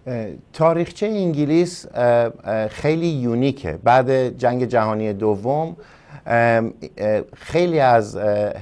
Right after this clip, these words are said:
هند و پاکستان شروع کردن مهاجرت به انگلستان و دعوت شدن و خیلی ها از کنیا و جامائیکا دعوت شدن به انگلیس به خاطر کمبود وضعیت کار و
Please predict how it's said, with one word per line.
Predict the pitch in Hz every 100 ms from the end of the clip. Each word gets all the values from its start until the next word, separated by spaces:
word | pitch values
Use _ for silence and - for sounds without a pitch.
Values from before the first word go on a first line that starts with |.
| 90
هند | 127 143 123
و | 113
پاکستان | 104 110 101 107 - 131 131
شروع | 127 120 131
کردن | 127 120 117 117
مهاجرت | 107 101 92 98 113 110
به | 107 98 -
انگلستان | 98 95 92 95 - 135
و | 120
دعوت | 101 104 101 107 135
شدن | - 95 82 85
و | 95
خیلی | - 127 127
ها | 123
از | 113 110 101 - - - - -
کنیا | 120 110 107 110 120 123 117 - - -
و | 107 101
جامائیکا | 98 107 101 101 98 92 110 107
دعوت | 104 110 104 101 147
شدن | - 131 123 113
به |
انگلیس | 110 107 101 101 101
به | -
خاطر | - 98 - 113 113
کمبود | 107 104 98 92 110 110 104
وضعیت | 101 92 104 104 110 -
کار | - 98 76 - - - - - -
و | 113 120 120 120